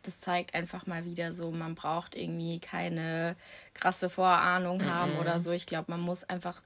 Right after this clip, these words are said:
Speaker 1: einmal anfangen, sich mit sowas zu beschäftigen und
Speaker 2: Ja,
Speaker 1: dann
Speaker 2: absolut.
Speaker 1: wird man auch quasi so verwundert sein, wie eins so zum anderen kommt dann
Speaker 2: Mhm.
Speaker 1: irgendwie so. Und ich glaube auch, das, was du vorhin gesagt hast, so, äh,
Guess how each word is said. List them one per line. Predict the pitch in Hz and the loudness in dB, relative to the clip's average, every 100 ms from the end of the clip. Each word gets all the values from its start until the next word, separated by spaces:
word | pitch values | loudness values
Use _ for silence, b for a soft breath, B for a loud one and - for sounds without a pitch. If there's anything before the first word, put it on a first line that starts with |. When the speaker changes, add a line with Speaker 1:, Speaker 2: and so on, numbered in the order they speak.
| - | -2
Speaker 1:
einmal | 175 180 170 | 0 2 2
anfangen, | - 175 - 185 180 | 2 -2 -4 -4 -4
sich | 175 175 | -4 -6
mit | 180 - | -6 -6
sowas | 175 180 | -6 -6
zu | - 185 | -6 -6
beschäftigen | 170 170 170 - 180 | -4 -4 -4 -4 -2
und | 175 | 2
Speaker 2:
Ja, | - | 4
Speaker 1:
dann | 175 | 4
Speaker 2:
absolut. | 175 - - 147 | 2 -4 -4 0
Speaker 1:
wird | 196 - | 2 4
man | 180 | 2
auch | 180 175 - - | 4 2 0 -6
quasi | - 175 - - - - - - | -2 -2 -4 -14 -18 -14 -10 -4
so | 180 170 170 - 208 | 0 0 -2 -8 -4
verwundert | 190 180 208 196 185 | -2 4 6 6 4
sein, | 180 175 175 | 2 2 2
wie | 170 175 165 - | 0 -2 -4 -2
eins | - 175 185 | 2 2 2
so | 190 | -2
zum | 170 180 | -2 -2
anderen | 175 180 180 165 165 | 0 0 0 -2 -2
kommt | 175 165 170 175 | 0 0 0 0
dann | 175 | 2
Speaker 2:
Mhm. | 180 | 2
Speaker 1:
irgendwie | 160 165 175 | 0 -2 -2
so. | 165 165 170 | -4 -2 -2
Und | 165 | -4
ich | 165 | -4
glaube | 175 170 170 170 | -2 0 2 0
auch, | 170 B B | -2 B B
das, | - 175 | -4 -2
was | 170 | -4
du | - | -6
vorhin | - 175 170 | -4 -4 -2
gesagt | 160 170 - | 0 -2 -2
hast, | 170 170 - | -4 -2 -2
so, | 175 175 175 B B B B | 2 2 2 B B B B
äh, | - 180 170 | 0 2 2